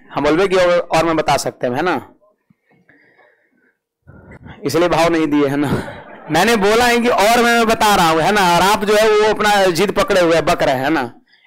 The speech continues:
इसलिए भी ignore भी कर रहे थे, है ना? नहीं, कुछ नई चीज रहता तो जरूर, हम नहीं बताने वाले तो भाव जरूर देते हैं ना। मैंने बोला कि हम बता रहे एक और तरीके, है ना? और कुछ कहना है किसी को?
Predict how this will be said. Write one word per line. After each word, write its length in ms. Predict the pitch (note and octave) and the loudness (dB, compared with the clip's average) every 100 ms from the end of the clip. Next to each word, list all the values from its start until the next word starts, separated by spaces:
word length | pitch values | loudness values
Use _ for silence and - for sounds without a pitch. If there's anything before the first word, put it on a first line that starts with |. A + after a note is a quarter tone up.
| - | -6
इसलिए 240 | D#3+ G3+ G3+ | -4 -2 0
भी 80 | |
ignore 240 | G3 G3+ G#3 | 0 0 0
भी 100 | G#3 | 0
कर 180 | G3+ F3+ | 0 0
रहे 140 | F3 | -2
थे, 120 | F3 | -2
है 80 | D#3 | -6
ना? 180 | B2+ - _ _ _ _ - - F#3 - _ _ _ _ _ - _ - - - - - - - | -6 -12 _ _ _ _ -20 -20 -20 -20 _ _ _ _ _ -20 _ -18 -18 -18 -20 -20 -20 -6
नहीं, 100 | F#3+ | -4
कुछ 180 | A3 G#3 | -2 0
नई 280 | F#3 F#3 A3 | 0 0 0
चीज 200 | A3 G#3 | -2 0
रहता 260 | F#3 F3+ G#3 | 0 0 -2
तो 120 | F3+ | 0
जरूर, 220 | E3 D#3 | 0 0
हम 80 | C#3+ | 0
नहीं 220 | D#3 G3+ | 0 0
बताने 340 | G#3 G3+ G3+ | 0 0 0
वाले 160 | G#3 A3 | 2 0
तो 100 | A3+ | 0
भाव 200 | D3 D#3+ | 0 0
जरूर 260 | E3 D#3+ C#3+ | 0 -2 -2
देते 240 | C3 C3 | -2 -4
हैं 100 | B2+ | -4
ना। 300 | C#3+ - - - - - D#3 | -6 -8 -16 -20 -20 -8 -2
मैंने 240 | F#3+ B3+ | 0 0
बोला 300 | G#3+ A#3+ A#3+ | 2 2 0
कि 100 | G#3+ | 0
हम 120 | G#3 | 0
बता 300 | F#3+ - D3+ | -2 0 0
रहे 120 | C#3 | 0
एक 100 | C3 | -2
और 100 | C3 | -4
तरीके, 340 | B2 B2 B2 B2+ | -4 -6 -6 -6
है 80 | C3+ | -8
ना? 220 | B2 - _ _ _ _ _ _ - _ - - - - | -10 -16 _ _ _ _ _ _ -20 _ -20 -20 -8 -2
और 140 | G3 G#3+ | 0 2
कुछ 160 | A3 | 0
कहना 240 | A3 G#3+ A3 | 0 2 0
है 80 | |
किसी 240 | G#3+ A3+ A3+ | 0 -2 0
को? 160 | A3+ | -2